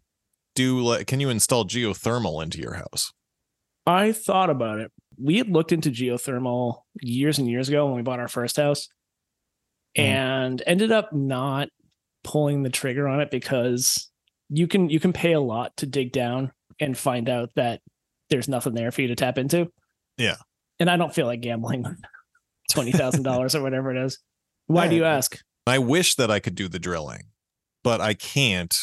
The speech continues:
Speaker 1: because I guess we have the, we have the wrong kind of heat in our house. And also they wouldn't be able to get the equipment, uh, in, on our land because we're kinda, my
Speaker 2: Uh,
Speaker 1: house is built into the cliffside.
Speaker 2: <laughs>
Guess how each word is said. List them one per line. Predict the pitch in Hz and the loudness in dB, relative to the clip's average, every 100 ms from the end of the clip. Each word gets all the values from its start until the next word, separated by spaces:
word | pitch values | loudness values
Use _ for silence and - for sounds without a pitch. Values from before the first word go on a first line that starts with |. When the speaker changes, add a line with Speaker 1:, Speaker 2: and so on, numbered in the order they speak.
| - | -4
Speaker 1:
because | 104 92 - 104 98 87 - | -6 -4 0 0 2 0 -2
I | - | 0
guess | 104 107 | 0 0
we | 123 | 0
have | 104 | 0
the, | 101 - - | -4 -6 -2
we | 113 | 0
have | 101 | 0
the | |
wrong | 101 120 127 | 2 2 0
kind | 131 117 | -2 -2
of | |
heat | 98 - 107 - | -4 -6 -8 -6
in | 95 | -4
our | 92 85 | -2 -2
house. | 92 85 85 - | -2 0 0 0
And | 101 | 0
also | 98 101 - 104 | -2 0 2 0
they | 95 | 0
wouldn't | 95 104 113 98 | 0 -2 -2 -2
be | 107 104 | 0 0
able | 101 98 | 0 -2
to | - 101 92 78 85 85 - _ _ _ _ - | -2 -4 -4 -6 -8 -10 -10 _ _ _ _ -2
get | 117 101 110 | 0 0 -2
the | 110 98 | -2 -2
equipment, | 98 - - 131 - 101 95 - _ _ _ _ _ _ _ _ - | -4 -4 0 0 0 -4 -4 -8 _ _ _ _ _ _ _ _ -4
uh, | 113 110 | -2 0
in, | 120 | 0
on | 107 120 | 2 2
our | 113 104 | 2 2
land | 95 101 92 80 82 | 0 0 -2 -4 -6
because | 104 104 87 | -2 -2 0
we're | 98 | -2
kinda, | - 113 104 92 82 _ _ | 0 0 0 -2 -6 _ _
my | 120 107 | -4 0
Speaker 2:
Uh, | 101 | 2
Speaker 1:
house | 110 107 | 2 2
is | 98 | 0
built | - 113 101 | 0 0 0
into | 104 92 - | -4 -4 -4
the | 87 | -6
cliffside. | - - 104 - 92 80 80 | -4 -4 0 2 2 0 -2
Speaker 2:
<laughs> | - | -6